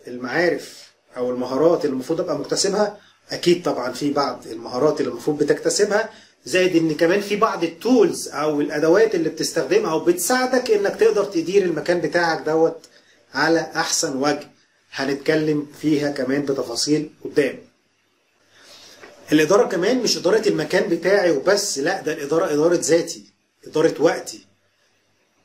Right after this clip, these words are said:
إن أنا زي ما بدير مكاني بدير نفسي وبدير وقتي عشان أقدر أشوف يومي من أول ما بصحى لحد ما بنام أنا بعمل فيه إيه؟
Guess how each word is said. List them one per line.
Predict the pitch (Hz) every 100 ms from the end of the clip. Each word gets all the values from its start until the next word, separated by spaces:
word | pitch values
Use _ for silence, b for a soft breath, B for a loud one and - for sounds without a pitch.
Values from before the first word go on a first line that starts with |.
| _ _ _ _ _ -
إن | 147
أنا | 151 147
زي | 147 151
ما |
بدير | 147 160 233
مكاني | 202 - 196 240 220
بدير | 160 165 196 180
نفسي | 202 - 226
وبدير | 180 156 147 202
وقتي | 202 208 190
عشان | 147 143 165
أقدر | 180 160 151
أشوف | 143 135 160
يومي | 214 262
من | 220 196
أول | 214 208
ما | 185
بصحى | 196 - 175
لحد | 185 180
ما | 170
بنام | 147 160 180 180
أنا | 165 151
بعمل | 180 175
فيه | - 170
إيه؟ | 151 147